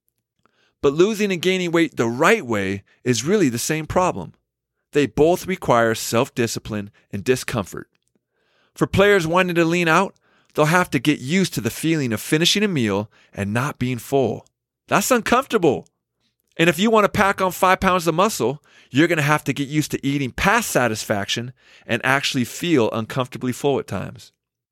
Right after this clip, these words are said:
It's the exact opposite strategy, but the same level of difficulty. And so while you might feel satisfied after a good dinner, getting that last snack in before you sleep can be a difference maker on the scale. When you want to build muscle,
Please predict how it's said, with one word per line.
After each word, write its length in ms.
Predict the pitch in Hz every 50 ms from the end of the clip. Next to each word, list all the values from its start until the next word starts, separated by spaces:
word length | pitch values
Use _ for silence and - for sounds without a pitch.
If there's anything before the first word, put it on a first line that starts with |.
| _ _ _ _ _ _
It's 260 | - 160 180 - -
the 120 | - 165 156
exact 540 | 135 110 104 113 147 165 180 196 190 -
opposite 400 | - 160 170 185 - - - 180
strategy, 800 | - - - 196 185 190 185 156 127 104 104 101 95 95 92 - _ _ _ _ _ _
but 180 | - 131 - -
the 100 | 120 110
same 520 | - - - - 175 175 180 175 165 151
level 260 | 151 156 156 139 156
of 120 | 147 117 98
difficulty. 640 | 143 131 - - - 95 92 - - - - - _ _ _ _ _ _ _ _ _ _ _ _ _ _ _ _ -
And 120 | - 143 143
so 160 | - 180 165
while 200 | 156 165 170 180
you 140 | 185 180 175
might 240 | 170 180 202 175
feel 180 | - - 196 190
satisfied 640 | - - 208 190 202 196 175 - - - 131 135 131
after 240 | 135 135 - - 113
a 40 |
good 220 | 104 - 156 165 135
dinner, 420 | 151 165 143 104 92 90 104 - _ _ _ _ _ _ _ _ _ _ _
getting 280 | - 151 160 165 160 143
that 240 | 135 123 117 - 107
last 380 | 120 127 139 151 165 151 -
snack 320 | - 151 147 147 143 - -
in 80 | 113
before 260 | 104 107 - - 131 127
you 120 | 139 147
sleep 380 | 143 - - 139 113 92 - - _ - _ -
can 140 | - 127 107
be 100 | 107 110
a 40 | 98
difference 440 | 90 - 143 143 - 101 95 -
maker 260 | 104 98 95 - - 101
on 120 | 98 98
the 60 | 98
scale. 500 | - - - 113 104 98 - - - - _ _ _ _ _ _ _ _ _ _ _ _ _ _ _ _ _ _ -
When 160 | 110 127 143
you 80 | 170 185
want 160 | 190 196 190
to 60 | 170
build 320 | 117 - 165 190 220 226 202
muscle, 460 | 165 139 127 - - 127 120 127